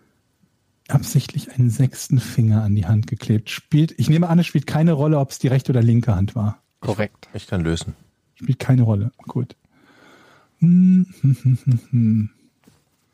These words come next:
Speaker 1: Ging es ihm darum, dass eine oder mehrere Personen diesen sechsten Finger sehen?
Speaker 2: Ähm,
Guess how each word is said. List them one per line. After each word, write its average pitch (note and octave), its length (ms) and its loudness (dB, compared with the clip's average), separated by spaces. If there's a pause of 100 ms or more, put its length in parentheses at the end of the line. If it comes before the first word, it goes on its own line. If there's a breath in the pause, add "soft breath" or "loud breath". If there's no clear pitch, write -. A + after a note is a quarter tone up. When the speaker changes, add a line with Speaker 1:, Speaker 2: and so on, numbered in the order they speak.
(3500 loud breath)
Speaker 1:
Ging E3 200 2
es - 180 -6
ihm D#3 180 2
darum, F3 440 0
dass C#3 380 -4
eine F#3 360 0
oder F3 300 -2
mehrere D#3 460 0
Personen C#3 580 0
diesen C#3 320 0
sechsten C3 400 -4
Finger C3 340 0
sehen? C3 400 0 (2500)
Speaker 2:
Ähm, B2 1000 -2